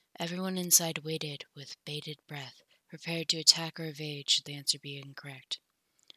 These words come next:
"The weather was terrible, but the food was great." The heroes exchanged shot glasses. The password was correct,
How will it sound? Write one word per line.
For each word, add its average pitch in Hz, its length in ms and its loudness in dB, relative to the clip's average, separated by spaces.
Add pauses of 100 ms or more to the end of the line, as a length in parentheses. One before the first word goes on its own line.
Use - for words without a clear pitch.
(680)
"The 185 80 -4
weather 214 260 2
was 202 180 12
terrible, 160 600 6 (100)
but 147 140 -10
the 156 80 -6
food 196 320 -2
was 156 160 10
great." - 420 -12 (760)
The 170 80 -10
heroes 220 580 6 (140)
exchanged 165 520 6
shot 170 320 6
glasses. 139 600 0 (220)
The - 60 -20
password 190 640 4
was - 280 6
correct, 139 500 -6